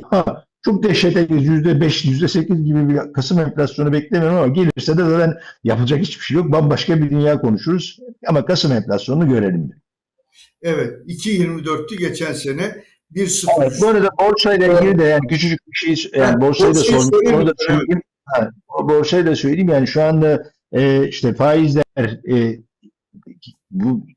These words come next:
Speaker 1: raporda faiz inim-, indirilmesine yönelik bir takım mesajlar gelecek. Faiz indirimi biraz daha hızlanabilir. O yüzden de bankacılıkta ve buradan kar edecek gibi bir varsayımı var piyasanın.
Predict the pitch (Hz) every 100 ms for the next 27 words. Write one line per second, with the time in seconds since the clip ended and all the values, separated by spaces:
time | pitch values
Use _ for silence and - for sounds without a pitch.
0 | _ _ _ 113 110 131 123 120 143 120
1 | 98 - - 123 156 165 147 135 135 -
2 | 123 120 120 123 120 - 135 127 123 113
3 | 107 123 123 120 135 131 135 135 139 131
4 | 123 - - - _ - 143 151 139 147
5 | 139 135 131 127 147 135 131 127 127 127
6 | 139 139 147 131 139 139 139 135 123 139
7 | 131 127 127 - 131 113 127 127 131 120
8 | 147 165 143 110 113 - 120 117 113 113
9 | 110 - 135 170 139 92 - - _ _
10 | 123 110 120 147 180